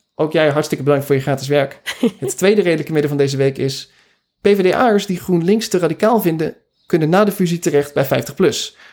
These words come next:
Speaker 1: Daar zitten namelijk nog meer oude witte mannen... die niet willen toegeven dat ze rechts zijn.
Speaker 2: <laughs> Oh, ik vind het echt weer zo mooi laten zien hoe leuk onze Discord is. Toch, Dennis? Iedereen moet bij de
Speaker 1: Ja.
Speaker 2: Discord.
Speaker 1: Onze, onze Discord.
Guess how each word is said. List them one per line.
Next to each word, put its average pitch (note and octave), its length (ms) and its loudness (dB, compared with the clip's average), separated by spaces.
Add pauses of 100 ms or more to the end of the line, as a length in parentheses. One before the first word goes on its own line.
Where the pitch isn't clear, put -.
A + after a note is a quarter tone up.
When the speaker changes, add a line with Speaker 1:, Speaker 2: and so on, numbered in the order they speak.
Speaker 1:
Daar E3 140 0
zitten F3+ 240 0
namelijk D#3 600 0
nog F#3+ 200 0
meer G3+ 240 4
oude C3+ 220 2
witte C3 200 -2
mannen... B2+ 240 0
die C3+ 160 -4
niet C3+ 160 0
willen B2 180 -2
toegeven A#2+ 360 -4
dat A#2+ 100 -6
ze B2+ 80 -6
rechts A#2 240 -6
zijn. - 200 -10 (160)
Speaker 2:
<laughs> D#4 120 2 (1120)
Oh, - 140 -2
ik A3+ 120 -12
vind C#4+ 300 0
het D4 100 0
echt - 140 -6
weer D#4 180 4
zo D4+ 180 2
mooi C#4+ 200 4
laten C4+ 180 0
zien C4 160 0
hoe A#3+ 100 4
leuk A3+ 220 2
onze A#3+ 220 0
Discord A3+ 440 0
is. G3+ 340 -2 (160)
Toch, C#4+ 200 -2
Dennis? C#4 360 2 (220)
Iedereen A3+ 260 0
moet A3+ 140 0
bij G#3+ 140 -2
de G3+ 140 -4
Speaker 1:
Ja. C#3 120 4
Speaker 2:
Discord. - 280 -6 (180)
Speaker 1:
Onze, D3+ 240 0
onze E3 240 2
Discord. C#3+ 500 -2